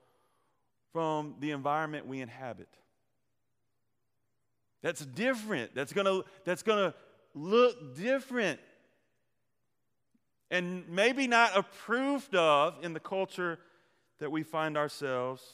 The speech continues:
today. Because many homes exist for the glory of the child.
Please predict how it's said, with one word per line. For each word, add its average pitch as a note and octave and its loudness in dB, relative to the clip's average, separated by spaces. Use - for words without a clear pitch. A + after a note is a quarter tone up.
today. C#3 -10
Because D3 2
many A#3 0
homes D3+ -4
exist D3 -6
for C3+ -14
the C3 -6
glory C3+ -6
of C3 -8
the C#3+ -10
child. G3+ -12